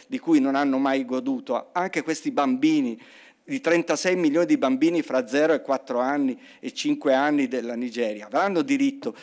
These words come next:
di avere l'acqua calda, di avere l'elettricità, di avere dei computer, l'aria condizionata, eccetera.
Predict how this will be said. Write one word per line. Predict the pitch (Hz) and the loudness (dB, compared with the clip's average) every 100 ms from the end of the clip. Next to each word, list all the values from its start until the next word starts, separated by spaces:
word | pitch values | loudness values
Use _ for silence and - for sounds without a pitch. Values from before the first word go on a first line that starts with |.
| - | -4
di | 139 | 0
avere | 135 143 135 131 | 2 2 0 -4
l'acqua | - 131 - 147 | -6 -6 0 -2
calda, | 120 127 131 147 135 120 120 | 0 -2 0 0 0 -4 -4
di | 123 | -4
avere | 123 139 139 | -2 0 0
l'elettricità, | 135 135 135 147 127 - - 135 147 | -2 -2 -4 -6 -6 -10 -2 0 0
di | |
avere | 120 131 127 | 0 0 0
dei | 127 | -2
computer, | 127 123 - 139 151 147 123 123 | -4 -6 -4 -2 0 0 -2 -2
l'aria | 117 135 135 | -2 -2 -2
condizionata, | 131 139 131 135 - 139 139 127 | -4 -4 -4 -4 -2 0 -2 -6
eccetera. | - 117 117 | -4 -4 -4